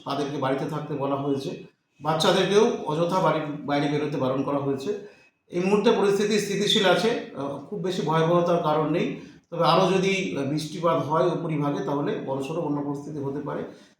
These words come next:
সবাইকে সাবধানে থাকতে বলা হয়েছে। মেডিকেল ক্যাম্প, আহ, অ্যানিম্যাল ট্রিটমেন্ট ক্যাম্প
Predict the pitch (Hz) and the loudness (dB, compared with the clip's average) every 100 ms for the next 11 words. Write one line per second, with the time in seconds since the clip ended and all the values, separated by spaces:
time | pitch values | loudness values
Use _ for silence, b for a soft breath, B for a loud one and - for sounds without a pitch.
0 | _ 165 170 202 - 160 151 175 160 160 | _ 0 4 4 4 2 4 4 4 2
1 | 135 127 135 139 143 - 220 - - - | 0 0 0 0 -2 -2 -4 -6 -12 -20
2 | _ 160 170 170 208 202 190 185 185 - | _ -6 -2 2 4 4 4 4 2 -2
3 | - - _ _ - 147 151 180 202 190 | -10 -18 _ _ -14 -8 -2 0 4 4
4 | 196 165 175 180 - 175 175 175 | 2 0 2 2 2 4 4 4